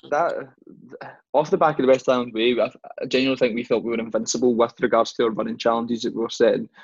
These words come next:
We were out doing crazy miles and, like, individual runs and weekly mileages, and I was just so obsessed with it. I just wanted to go higher and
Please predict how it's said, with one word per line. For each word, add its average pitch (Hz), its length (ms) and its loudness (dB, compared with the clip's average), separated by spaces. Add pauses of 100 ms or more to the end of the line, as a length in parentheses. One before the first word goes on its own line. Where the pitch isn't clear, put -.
(140)
We 120 80 6
were 143 80 8
out 135 80 4
doing 147 260 4
crazy 123 680 4 (140)
miles 127 580 0
and, 113 260 -6 (200)
like, 113 140 2
individual 117 500 0
runs 113 380 0
and 110 140 -2
weekly 113 300 -2
mileages, 113 640 -2
and 110 180 -6 (540)
I 123 60 2
was 123 120 4
just 135 280 2
so 139 80 6
obsessed 123 420 4
with 147 160 2
it. 120 140 4 (180)
I 117 60 2
just 123 200 0
wanted 127 200 2
to 127 100 2
go 117 200 6
higher 117 480 4
and 113 200 -4